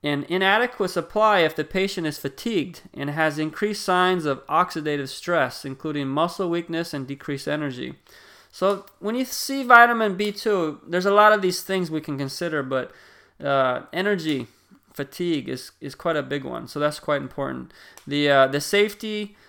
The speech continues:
of it, riboflavin intake, ex-, if it exceeds one point three milligrams a day,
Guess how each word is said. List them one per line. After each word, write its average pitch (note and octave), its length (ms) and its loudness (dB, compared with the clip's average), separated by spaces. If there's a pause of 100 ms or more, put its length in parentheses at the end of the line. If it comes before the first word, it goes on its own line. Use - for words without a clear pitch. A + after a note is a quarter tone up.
(120)
of F3 180 4
it, F3 120 4
riboflavin G#3 800 6
intake, G3 400 0
ex-, - 300 -4
if E3+ 180 -4
it E3+ 80 0
exceeds F3+ 520 -2
one E3+ 200 2
point F3+ 320 -2
three F3+ 180 -2
milligrams E3+ 520 0
a C#3 80 -2
day, F3 440 2